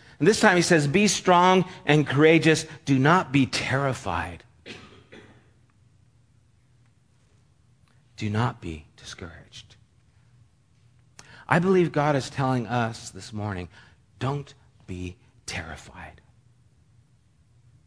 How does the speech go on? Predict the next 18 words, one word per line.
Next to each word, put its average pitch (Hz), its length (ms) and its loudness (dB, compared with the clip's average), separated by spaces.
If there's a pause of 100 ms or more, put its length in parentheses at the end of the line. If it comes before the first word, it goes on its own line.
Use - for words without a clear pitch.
(680)
Don't 147 240 -4
be 147 160 -4
paralyzed. - 920 -16 (1300)
Don't 127 220 -6
allow 143 280 -2
fear 104 540 -8 (220)
to - 100 -14
hold 135 680 -8
you 90 180 -10
back 73 460 -14 (1400)
from 110 240 -8
the 110 80 -6
life 110 360 -2
that 92 140 -10
God 87 260 -8
has 87 520 -10
for 85 400 -18
you. 78 160 -20